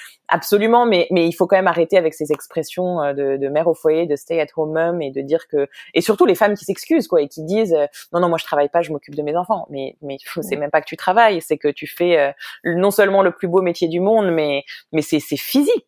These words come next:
Speaker 1: quoi, hein, c'est, c'est vraiment physique. Il faut une endurance physique, une patience, euh, pff, je ne peux même pas t'expliquer le niveau de patience qu'il faut.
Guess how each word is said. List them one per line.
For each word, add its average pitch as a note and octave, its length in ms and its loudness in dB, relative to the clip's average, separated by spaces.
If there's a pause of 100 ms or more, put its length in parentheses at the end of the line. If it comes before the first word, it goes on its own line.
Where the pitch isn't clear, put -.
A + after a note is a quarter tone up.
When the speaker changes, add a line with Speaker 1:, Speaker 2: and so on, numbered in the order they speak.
Speaker 1:
quoi, D3 220 0
hein, G3 200 -4
c'est, C#3+ 240 2
c'est C#3 180 -2
vraiment C#3+ 360 0
physique. G#3+ 420 -2
Il D#3 60 -18
faut D#3 180 -2
une D3+ 160 -2
endurance E3+ 520 -2
physique, F3 480 -6 (260)
une D#3+ 180 -2
patience, G3+ 920 0
euh, B2 380 0
pff, A#2+ 100 -6 (300)
je C#3 160 -10
ne C#3+ 80 -8
peux C#3+ 120 -2
même D3 80 -4
pas D#3 140 0
t'expliquer - 460 -4
le D#3+ 80 2
niveau D3 200 0
de D3+ 60 -14
patience D3 380 -8
qu'il - 120 -10
faut. A#3+ 200 2